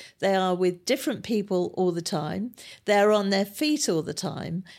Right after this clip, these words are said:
And anybody who disrespects hairdressers, well, I, they just do not realise they have got very many skills that many people don't understand. Lockdown showed them a certain amount of <laughs> skills that they clearly have.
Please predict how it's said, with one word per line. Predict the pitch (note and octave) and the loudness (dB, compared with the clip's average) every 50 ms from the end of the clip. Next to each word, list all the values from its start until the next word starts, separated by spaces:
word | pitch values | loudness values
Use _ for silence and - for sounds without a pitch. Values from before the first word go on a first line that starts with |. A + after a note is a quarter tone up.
| - - - | -14 -4 -2
And | G3 G3+ G#3 - | -2 -2 0 -2
anybody | - B3+ D#4+ E4+ E4+ D#4+ D4 D4+ C#4 | -2 2 2 2 2 2 0 0 0
who | C4+ B3+ | 0 0
disrespects | F#3+ - - G#3+ B3 - - A3+ G#3+ - - G3 - - - - - - - - _ _ | -2 0 0 0 0 0 -2 -2 -4 -4 -4 -4 -4 -4 -6 -8 -10 -12 -12 -14 _ _
hairdressers, | - E3+ G#3 G3+ F#3 E3 D3 B2+ C3 - - - F#2 - D3 F3 - - F3 - - | -4 0 2 2 2 0 0 -4 -6 -6 -8 -6 -4 -4 -4 -4 -6 -8 -10 -8 -4
well, | G3+ A3 G#3 F3 E3+ - - | -2 0 2 2 0 -2 -4
I, | - G3+ G#3 F#3 - - - - - - _ _ | -2 -2 -2 -2 -4 -8 -14 -16 -16 -18 _ _
they | - A3 G#3+ A3 | 0 2 2 2
just | G3 G3+ A3 A3 A3 - - | 0 -2 -4 -4 -4 -6 -4
do | - B3+ C4+ C#4+ | -2 0 0 0
not | C#4+ C#4 B3 - - - _ | 0 -2 -2 -4 -8 -12 _
realise | - G3 A3 A3 G#3 F#3+ F3+ E3 C3 B2+ - - - - - - - - - - _ _ _ _ | -2 0 2 4 4 2 2 0 -2 -4 -6 -6 -6 -8 -10 -10 -14 -20 -20 -20 _ _ _ _
they | - F#3 F#3 F3+ F3+ F3+ | 0 2 4 4 4 4
have | F3+ G3 F#3 F#3 - | 2 0 -4 -4 -4
got | - D3+ C3 - - D3 | -4 -6 -6 -6 -8 -6
very | - F3 F3 F#3 G3+ A#3+ C4+ | -2 0 2 4 4 2 2
many | B3 B3 A#3 A3 A3 - | 0 0 0 0 0 -2
skills | - - - F3 E3 D3+ C#3 C#3+ C#3+ - | -2 -2 -2 -2 -2 -2 -2 -4 -6 -8
that | D3 C#3+ - - - - - - - | -8 -8 -8 -10 -14 -20 -20 -10 -4
many | E3 E3+ E3+ E3+ E3 | -2 -2 -2 -2 -4
people | - F#3+ D#3+ D#3+ - D#3 | -4 -4 -4 -4 -6 -8
don't | D#3 - E3 D#3 D3+ D3 | -4 -2 -2 -2 -2 -4
understand. | - D3+ D3 C#3+ D3+ - - - D3+ C3 B2 A#2 B2 C3 - _ - - - - - - | -6 -8 -8 -8 -8 -10 -8 -6 -6 -6 -6 -8 -10 -12 -16 _ -20 -20 -20 -20 -12 -2
Lockdown | F3+ G3+ C4 B3 - - B3 A3+ G3+ G3 F#3+ | 2 2 2 2 2 0 0 2 2 0 0
showed | - A3 F#3+ F3+ F3+ F3+ | 0 2 2 2 0 -2
them | F3 E3 | -4 -6
a | D#3+ | -4
certain | - - - A3+ G#3 - - D3+ | -4 0 2 2 2 0 -2 -4
amount | D3 D3+ C#3+ D3 D3 - | -4 -4 -4 -4 -2 -2
of | E3 D#3+ | 0 0
<laughs> | - - - | 0 2 0
skills | - - C4+ A#3+ G#3+ G#3 G#3 G#3+ | 4 6 6 6 6 4 4 4
that | A#3+ - - | 2 2 2
they | - F3 F#3+ | 0 0 0
clearly | F#3+ - A#3 G3+ F#3+ F3+ F3 F3 F3 | 0 0 2 2 4 4 4 2 0
have. | D#3+ C#3+ D3 D#3+ | 0 -2 -4 -6